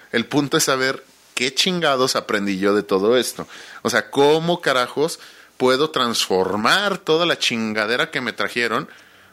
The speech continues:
o que me trajo esta experiencia para obtener algo bueno para mí? No puedes estar cagado con la vida porque te trata mal.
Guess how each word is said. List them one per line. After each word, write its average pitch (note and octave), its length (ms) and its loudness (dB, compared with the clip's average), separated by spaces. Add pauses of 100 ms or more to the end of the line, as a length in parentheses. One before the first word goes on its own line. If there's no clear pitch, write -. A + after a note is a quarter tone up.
o G#2+ 160 0
que A#2 120 -2
me G#2 120 -4
trajo C3+ 420 0
esta D3 200 -2
experiencia A2+ 720 -2 (540)
para D3 260 2
obtener C#3+ 460 -2
algo G3+ 280 0
bueno D#3+ 260 0
para G#2+ 260 0
mí? C3 260 -2 (280)
No D3+ 140 0
puedes E3 260 2
estar D#3 360 0
cagado C#3 420 0
con A#2 220 0
la A2+ 80 2
vida C3+ 340 2
porque A2 320 0
te F#2+ 140 -2
trata A#2+ 340 -2
mal. A2 340 -2